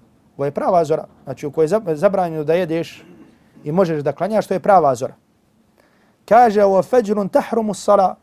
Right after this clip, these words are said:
I kaže zora u kojoj je zabranjeno ti da klanjaš, misli se na što da klanjaš, sabah namaz. Kaže: „Wa yahillu fihi at-ta'am.” I kojoj je dozvoljeno da jedeš. To je lažna, to je lažna zora. Ovaj hadis zabilježi Ibn Huzeyme i Hakim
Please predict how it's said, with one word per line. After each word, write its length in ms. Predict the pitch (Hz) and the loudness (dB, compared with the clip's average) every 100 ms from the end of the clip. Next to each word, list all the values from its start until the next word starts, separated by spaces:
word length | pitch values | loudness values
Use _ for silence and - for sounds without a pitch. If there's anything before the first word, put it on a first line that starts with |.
| _ _ _ _ _ _ - | _ _ _ _ _ _ -16
I 100 | 160 | -4
kaže 320 | 175 170 175 | 0 2 2
zora 280 | 160 226 240 | 0 0 -2
u 80 | 247 | -4
kojoj 160 | - 185 | -2 4
je 40 | |
zabranjeno 380 | 233 269 214 196 | 4 4 2 0
ti 120 | 185 | -4
da 80 | 175 | -6
klanjaš, 600 | - 165 147 151 - _ _ _ _ _ | -4 -6 -6 -10 -14 _ _ _ _ _
misli 300 | 170 170 180 | -10 -6 -6
se 140 | 165 202 | -2 0
na 80 | |
što 160 | - 156 | 0 0
da 80 | 156 | -4
klanjaš, 520 | 170 147 143 - - _ _ - | -4 -8 -8 -10 -14 _ _ -6
sabah 320 | - 233 160 | 2 4 4
namaz. 480 | 156 139 120 - - _ _ _ _ _ _ _ _ - | 0 -4 -6 -10 -20 _ _ _ _ _ _ _ _ 2
Kaže: 520 | 220 247 208 233 254 302 _ _ _ | 6 6 6 2 2 -4 _ _ _
„Wa 160 | 156 170 | 2 4
yahillu 480 | 185 180 254 233 190 | 4 2 2 2 0
fihi 220 | 240 185 | -2 -4
at-ta'am.” 520 | 185 147 143 156 139 139 | -4 -6 -4 -4 -4 -10
I 140 | - 147 | -14 -4
kojoj 320 | 196 196 180 | 0 0 0
je 60 | 165 | 0
dozvoljeno 480 | 214 185 170 156 | 0 -2 -6 -2
da 80 | 147 | -2
jedeš. 540 | 151 131 - - - _ _ _ | -2 -4 -8 -18 -20 _ _ _
To 140 | - 175 | -8 -2
je 100 | 160 | 2
lažna, 500 | 190 147 175 202 240 _ _ _ _ _ - | 0 0 -2 -2 -4 _ _ _ _ _ -6
to 100 | 143 | -2
je 60 | |
lažna 340 | 160 147 135 120 | 0 0 -4 -6
zora. 200 | 127 - _ _ _ _ _ - | -8 -10 _ _ _ _ _ -10
Ovaj 160 | 147 147 | -2 0
hadis 260 | 175 175 | 0 -2
zabilježi 360 | 147 165 170 156 | -4 -4 -6 -6
Ibn 100 | 160 | -8
Huzeyme 560 | 143 147 147 185 180 151 | -6 -4 -4 -4 -6 -8
i 40 | |
Hakim 520 | - 180 214 - 277 | 0 2 2 -2 -12